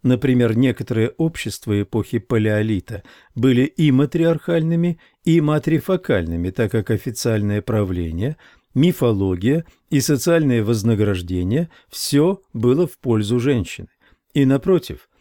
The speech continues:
династический Египет не был матриархальным обществом, особенно в области общественного административного управления.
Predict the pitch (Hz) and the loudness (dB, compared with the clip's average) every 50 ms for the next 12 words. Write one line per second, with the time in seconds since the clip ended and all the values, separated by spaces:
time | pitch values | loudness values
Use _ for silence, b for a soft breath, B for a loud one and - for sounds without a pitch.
0 | _ _ _ _ - 110 117 127 127 135 127 - - 160 143 - - 143 - - | _ _ _ _ -4 0 2 4 4 2 2 0 -4 -6 -6 -6 -6 -8 -8 -8
1 | - - 139 139 - - - 113 117 139 120 113 165 208 170 - 110 92 - - | -6 -4 -4 -4 -4 -6 -4 -2 -2 -2 0 0 -2 -2 -2 -2 -6 -6 -6 -10
2 | _ - 160 151 170 175 131 92 101 98 85 90 _ - - 113 110 110 113 127 | _ -2 2 2 4 2 2 0 -2 -2 -4 -4 _ -4 0 0 0 0 0 0
3 | 113 107 110 127 123 - - 98 85 80 82 85 85 87 85 - - - - - | 0 0 0 -2 -4 -4 -4 -4 -4 -4 -4 -6 -6 -6 -8 -8 -12 -14 -14 -12
4 | - 110 98 85 - _ _ _ _ _ _ _ - 143 131 127 - - 180 175 | -8 -8 -8 -8 -8 _ _ _ _ _ _ _ -2 0 0 0 0 0 0 2
5 | 175 170 160 147 131 143 139 135 147 143 - - - 147 - 170 123 - - - | 2 0 0 0 0 0 0 0 -2 -4 -4 -6 -6 -6 -4 -4 -6 -4 -4 -6
6 | 139 131 - - 135 135 135 135 131 135 - b b b b b b - 143 143 | -6 -6 -4 -4 -4 -2 -2 0 -2 -2 -4 b b b b b b 0 0 0
7 | 131 147 156 156 156 160 151 - - 170 165 170 160 - 147 113 95 90 85 85 | 2 2 0 2 2 0 -2 -4 -2 -2 -2 -2 -2 0 -2 0 0 -2 -2 -4
8 | 82 87 87 87 85 - - 110 117 127 127 107 87 78 80 92 | -4 -4 -4 -6 -4 -2 -2 -2 0 0 0 -2 -2 -4 -8 -12